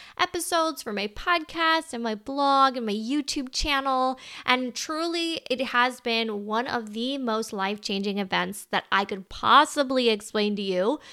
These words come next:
So if you're ever up for it, I would love to meet you next year for twenty twenty-three. So, that being said, I'm gonna hop over to give you the latest tips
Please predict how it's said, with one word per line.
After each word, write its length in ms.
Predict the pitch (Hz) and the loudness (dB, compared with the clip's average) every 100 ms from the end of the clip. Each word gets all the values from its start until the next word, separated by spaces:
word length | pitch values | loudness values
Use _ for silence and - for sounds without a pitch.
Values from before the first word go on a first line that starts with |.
| - | -6
So 100 | - | 4
if 140 | 262 247 | 4 4
you're 180 | 233 - | 0 4
ever 380 | 302 320 415 - | 2 4 4 4
up 220 | 254 - | 4 2
for 200 | - 269 | 0 0
it, 220 | 214 202 - | 2 2 0
I 20 | |
would 140 | 226 220 | -4 -4
love 320 | 226 226 214 | 0 0 0
to 120 | - | -2
meet 300 | 233 214 - | 0 2 2
you 300 | 196 185 208 - - | 2 2 0 -4 -6
next 400 | 220 233 226 - | 2 4 2 2
year 300 | 403 320 277 | 4 6 6
for 240 | 277 285 285 | 4 0 0
twenty 480 | - 214 214 240 | -4 -2 -2 -2
twenty-three. 880 | 262 - 214 285 294 403 622 311 202 - - - - _ - | -6 -6 -4 -4 -4 -4 2 4 2 -2 -16 -20 -20 _ -10
So, 380 | - 262 190 - | 4 4 4 2
that 180 | - - | 0 4
being 160 | 403 480 | 2 2
said, 440 | - 247 202 220 - | 2 6 6 4 2
I'm 140 | 233 | 0
gonna 180 | 247 392 | 2 0
hop 240 | - 392 339 | 4 2 4
over 480 | 277 254 247 247 240 | 2 4 2 2 0
to 640 | - 254 247 233 226 - 214 208 | -4 -2 2 4 4 2 -4 -2
give 260 | 320 359 | 0 0
you 220 | 285 311 | 0 0
the 140 | 294 254 | 2 0
latest 480 | 254 339 339 - - | 2 2 2 0 0
tips 440 | 359 240 240 | 4 4 2